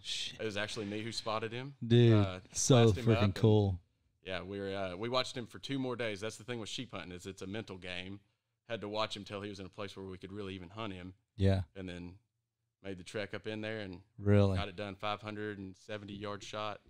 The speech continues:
Speaker 1: Dang.
Speaker 2: Yeah. He did
Speaker 1: That's,
Speaker 2: a, he
Speaker 1: that's
Speaker 2: did a
Speaker 1: so
Speaker 2: great job.
Speaker 1: awesome.
Speaker 2: And that's, that's what's cool about the, the stuff like that, me getting to go out and help with the
Speaker 1: Yeah.
Speaker 2: guiding and the spotting and everything is,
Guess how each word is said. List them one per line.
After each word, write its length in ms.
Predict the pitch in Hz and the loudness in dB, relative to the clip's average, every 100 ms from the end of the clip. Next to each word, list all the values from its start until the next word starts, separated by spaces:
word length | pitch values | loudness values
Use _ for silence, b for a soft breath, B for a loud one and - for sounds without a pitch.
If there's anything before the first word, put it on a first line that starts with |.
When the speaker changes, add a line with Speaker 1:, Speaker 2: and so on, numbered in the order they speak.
| _ _ _ _ | _ _ _ _
Speaker 1:
Dang. 120 | - 113 98 - - 76 | -16 -14 -14 -16 -20 -18
Speaker 2:
Yeah. 160 | 82 - - _ - | -16 -16 -20 _ -18
He 80 | 95 | -10
did 120 | 92 | 2
Speaker 1:
That's, 200 | 104 - | 2 2
Speaker 2:
a, 40 | |
he 60 | - - | -6 2
Speaker 1:
that's 180 | 107 104 | 2 4
Speaker 2:
did 60 | 95 | 4
a 20 | |
Speaker 1:
so 100 | 104 | 6
Speaker 2:
great 120 | 101 | 6
job. 80 | 90 | 4
Speaker 1:
awesome. 380 | 90 - 92 87 | 2 2 -2 -2
Speaker 2:
And 80 | 180 | -2
that's, 120 | - | -2
that's 220 | 147 139 | -2 -4
what's 120 | 107 - | -4 -8
cool 140 | 107 | -8
about 220 | 95 92 | -6 -8
the, 200 | 95 92 - 101 | -10 -12 -14 _
the 60 | 95 | -14
stuff 260 | - 95 | -10 -8
like 160 | 92 90 | -8 -6
that, 240 | 101 95 | -6 -6
me 140 | 98 95 | -6 -6
getting 200 | 104 92 | -8 -8
to 60 | |
go 120 | 92 95 | -6 -4
out 120 | 95 | -4
and 80 | - | -6
help 200 | 98 - | -8 -8
with 120 | 90 | -12
the 180 | 95 92 b b b - | -12 -12 b b b -6
Speaker 1:
Yeah. 140 | 104 | 0
Speaker 2:
guiding 240 | 101 98 98 | 2 0 -4
and 100 | 95 | -8
the 40 | |
spotting 420 | - 110 101 101 | -4 -2 0 -2
and 140 | 92 95 | -2 -6
everything 400 | 92 92 98 92 | -6 -6 -4 -6
is, 200 | 90 | -8